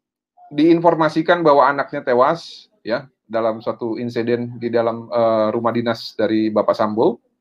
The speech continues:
Lalu ada, eh, penyerahan jenazah ya, yang sebelum jenazah ini diserahkan, itu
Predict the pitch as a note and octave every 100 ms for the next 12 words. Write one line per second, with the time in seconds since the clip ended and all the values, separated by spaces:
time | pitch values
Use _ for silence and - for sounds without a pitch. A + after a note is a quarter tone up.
0 | _ _ _ _ _ A2+ A#2 B2+ B2 B2
1 | A#2+ - _ _ _ A#2 A#2 A2+ A2+ A#2
2 | A2+ A2+ - B2 B2 B2+ B2+ B2 A#2 C3+
3 | E3 - _ - A2+ C3+ _ _ _ _
4 | A#2 A#2 A#2 A#2+ B2+ B2+ B2+ C3 B2 B2+
5 | B2+ B2 A#2+ B2+ A#2+ C3+ E3+ G3+ - -
6 | - F3 F3